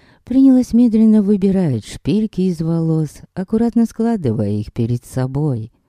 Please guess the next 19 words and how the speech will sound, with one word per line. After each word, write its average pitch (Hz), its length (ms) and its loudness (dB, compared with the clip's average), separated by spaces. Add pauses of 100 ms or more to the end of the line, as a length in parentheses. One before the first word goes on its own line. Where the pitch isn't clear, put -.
(880)
Конечно, 262 580 2
удобнее 123 460 2
было 117 220 -2
бы 117 120 -4
заняться 123 460 0
этим 226 240 2
в 220 80 0
доме, 117 600 -2 (460)
но 139 280 2
я 226 200 2
всячески - 540 -6
старалась 185 580 -2
оттянуть 170 800 0 (460)
тот 202 260 0
неизбежный 202 920 2
момент, 110 580 0
когда 113 320 -4
буду 107 240 -2
вынуждена 180 880 2